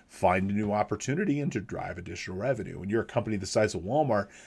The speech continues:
even things that are one percent can have a huge impact on the bottom line of the business. And there's other stories of Walmart. There was another story recently I, I came across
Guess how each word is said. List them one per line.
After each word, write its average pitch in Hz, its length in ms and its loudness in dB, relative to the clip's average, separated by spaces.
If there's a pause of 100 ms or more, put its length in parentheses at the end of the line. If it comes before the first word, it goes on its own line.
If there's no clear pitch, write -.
(140)
even 175 340 4
things 139 400 2
that 107 100 6
are 95 80 2
one 117 260 4
percent - 460 -2
can 107 100 -6
have 101 140 -6
a 101 40 -8
huge 131 360 -4
impact 90 400 -6
on 90 60 -6
the 87 60 -8
bottom 90 320 -10
line 139 220 -10
of - 80 -14
the - 80 -12
business. 120 540 -2 (1200)
And 139 120 8
there's 147 160 10
other 131 180 12
stories 120 380 6
of 107 80 -6
Walmart. 110 560 2
There 101 100 0
was 92 100 0
another 104 260 4
story 104 280 6
recently 98 500 0
I, 95 180 -2
I 92 40 0
came 98 180 -2
across 98 460 0